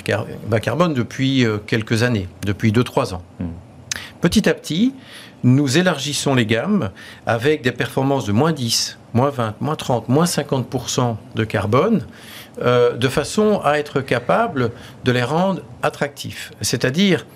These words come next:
Speaker 1: l'enjeu pour tous les industriels, et c'est notre cas, c'est de transformer des gammes classiques aujourd'hui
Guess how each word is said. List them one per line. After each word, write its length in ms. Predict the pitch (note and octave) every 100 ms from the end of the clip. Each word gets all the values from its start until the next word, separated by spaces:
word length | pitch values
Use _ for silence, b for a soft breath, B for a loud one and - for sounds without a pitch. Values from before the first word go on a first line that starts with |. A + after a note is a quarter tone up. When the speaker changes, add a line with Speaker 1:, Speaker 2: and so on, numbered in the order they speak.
| B B B B
Speaker 1:
l'enjeu 520 | A#2+ C#3+ C#3+ C#3+ F#3+
pour 180 | - -
tous 100 | E3+
les 140 | B2+
industriels, 720 | B2+ A2 - C3+ F#3 F3 G#2 F2 - -
et 100 | C3
c'est 120 | -
notre 260 | A#2 A2 G#2
cas, 280 | - D3+ A3 - - - - - - -
c'est 240 | - - D3
de 100 | C3+
transformer 640 | - F#3+ F3 E3+ D#3 D3+
des 140 | C3+ C3
gammes 300 | C3+ A#2 F2 -
classiques 480 | F3+ G3 - G3 F3
aujourd'hui 580 | C#3 C3 A#2+ C3+ G#3